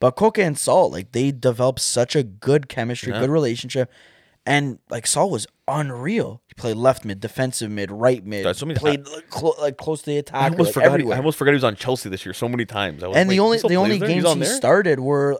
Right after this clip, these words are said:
Speaker 1: in games, like, in the, in, like, their cup finals
Speaker 2: Yeah.
Speaker 1: and stuff like that. And, like, those games he did play, he was a ghost.
Speaker 2: Yeah.
Speaker 1: So, like, it's, that's where, like, you can't really look at any stats because he only played six games, seven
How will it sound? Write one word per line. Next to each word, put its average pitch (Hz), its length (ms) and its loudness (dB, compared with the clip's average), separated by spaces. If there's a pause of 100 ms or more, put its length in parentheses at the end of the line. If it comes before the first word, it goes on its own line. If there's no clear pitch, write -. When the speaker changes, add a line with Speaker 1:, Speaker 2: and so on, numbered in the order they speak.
(100)
Speaker 1:
in 123 300 -4
games, 135 380 -2
like, 113 180 -6
in 120 160 -6
the, 117 300 -2
in, 127 80 -6
like, 117 140 -6
their 120 100 -4
cup 139 180 -4
finals 143 340 -2
Speaker 2:
Yeah. 101 200 0
Speaker 1:
and - 120 -8
stuff 131 220 -2
like 107 140 -4
that. 160 240 0
And, 101 100 -6
like, 101 140 -8 (800)
those 160 260 6
games 165 300 -4
he 151 180 -6
did 131 380 0
play, 73 300 -12 (280)
he - 180 -8
was 117 140 -2
a 110 60 -4
ghost. - 600 -6
Speaker 2:
Yeah. 98 220 -8 (120)
Speaker 1:
So, 196 120 0
like, 190 160 4
it's, 156 300 0 (320)
that's 156 400 4
where, 156 100 4
like, 143 180 0
you 131 80 -10
can't 131 260 -4
really 120 160 -2
look 113 200 -4
at 107 60 0
any 107 160 -4
stats 117 340 -2
because 104 360 -10
he 113 100 -8
only 107 220 -6
played 107 360 -6
six - 460 -6
games, 107 300 -8
seven 98 280 -4